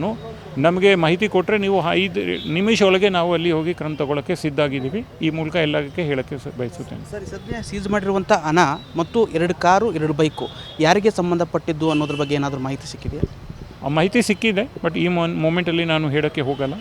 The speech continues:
Speaker 1: ಯಾಕೆಂದರೆ ಅದು ಪೊಲೀಸ್ ಮತ್ತು ಇನ್ವೆಸ್ಟಿಗೇಷನ್ ಕೆಲಸ ಮುಗಿಯಲಿ. ಯಾವುದು ಹೆಸರು ಬಂದಿದೆ ನಮ್ಮ ಹತ್ರ, ಬೈಕ್ ಅದು, ಆ, Mercedes ಹೊಸ ನಿನ್ನೆ ಪರ್ಚೇಸ್ ಆಗಿರೋದು, ಅದರಲ್ಲಿ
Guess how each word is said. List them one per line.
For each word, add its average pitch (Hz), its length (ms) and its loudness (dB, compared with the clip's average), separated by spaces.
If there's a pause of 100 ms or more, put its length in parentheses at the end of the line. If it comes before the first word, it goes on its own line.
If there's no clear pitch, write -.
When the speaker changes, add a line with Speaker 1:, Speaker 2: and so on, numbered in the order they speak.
(160)
Speaker 1:
ಯಾಕೆಂದರೆ 156 300 0
ಅದು 147 100 0
ಪೊಲೀಸ್ 156 400 2
ಮತ್ತು 147 480 2 (300)
ಇನ್ವೆಸ್ಟಿಗೇಷನ್ 151 680 2
ಕೆಲಸ 143 260 0
ಮುಗಿಯಲಿ. 151 500 2 (420)
ಯಾವುದು 143 280 4
ಹೆಸರು 160 520 2 (560)
ಬಂದಿದೆ 185 340 4
ನಮ್ಮ 147 240 2
ಹತ್ರ, 139 240 -4 (680)
ಬೈಕ್ 170 360 6
ಅದು, 147 340 6
ಆ, 131 1000 -2
Mercedes 180 600 2 (100)
ಹೊಸ 160 200 4
ನಿನ್ನೆ 175 340 6
ಪರ್ಚೇಸ್ 175 380 2
ಆಗಿರೋದು, 156 720 -2 (260)
ಅದರಲ್ಲಿ 208 800 6